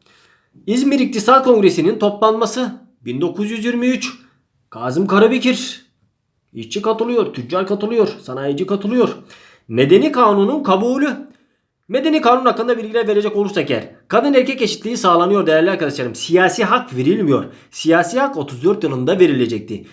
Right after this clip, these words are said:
Biliyorsunuz ki medeni kanunu İsviçre'den almıştık. Medeni kanun geldikten sonra mecellenin etkisi sona ermiştir. Mece-, yani ekonomik, ekonomik ne ya? Medeni kanun bin dokuz yüz yirmi altı.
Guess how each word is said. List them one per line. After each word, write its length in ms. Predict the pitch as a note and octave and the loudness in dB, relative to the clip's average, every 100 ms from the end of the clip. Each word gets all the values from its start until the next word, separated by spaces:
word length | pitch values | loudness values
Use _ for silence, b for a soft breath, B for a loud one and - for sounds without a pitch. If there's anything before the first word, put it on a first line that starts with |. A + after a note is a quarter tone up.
| B | B
Biliyorsunuz 480 | D3 G#3 G3+ G3+ F#3+ | 0 2 2 0 -2
ki 80 | A3+ | 0
medeni 300 | F#3 E3+ G#3 | 2 2 2
kanunu 340 | F3 E3 G3+ | 2 0 0
İsviçre'den 640 | B3+ C#3+ - G3 F3+ E3+ G3+ | -2 -8 -10 -4 -2 0 0
almıştık. 420 | D#3 A#2 - G#2+ | 0 -2 -6 -4
Medeni 300 | D3 F#3 A3 | 0 2 2
kanun 300 | F#3 C#3+ C3+ | 0 0 0
geldikten 420 | E3 D3+ C#3+ C#3+ | 0 0 -4 -4
sonra 500 | C#3 D#3+ B3 A3 B B A#2+ | -4 -2 0 -2 B B -6
mecellenin 520 | C#3+ G#3+ F#3+ D3+ D3 | 0 4 4 2 0
etkisi 600 | F3 - B2 A#3+ A#3+ B - | -4 -6 -6 -2 -4 B -12
sona 240 | - G3+ | -4 0
ermiştir. 480 | F#3 D3 C#3+ C#3+ A#3 | 2 2 2 2 2
Mece-, 640 | F#3 E3+ F#3+ E3 C#3+ C#3+ - | 2 2 4 2 0 -6 -8
yani 340 | C#3 E3+ B2+ | -2 0 -2
ekonomik, 880 | A#2+ E3 F3+ F#3 C3+ F#2 - - _ _ _ - | -4 -6 -2 -2 -2 -4 -12 -16 _ _ _ -18
ekonomik 480 | - C3+ C3 A#2 | -10 -6 -6 -4
ne 80 | B2 | -2
ya? 120 | B2 | -2
Medeni 340 | B2 E3 F3 D#3 | -2 0 0 0
kanun 300 | B2+ D3+ C#3+ | 0 0 0
bin 80 | C3 | -2
dokuz 200 | A#2+ B2+ | -2 -4
yüz 60 | |
yirmi 160 | B2 A2+ | -4 -4
altı. 240 | G#2 G2+ | -6 -10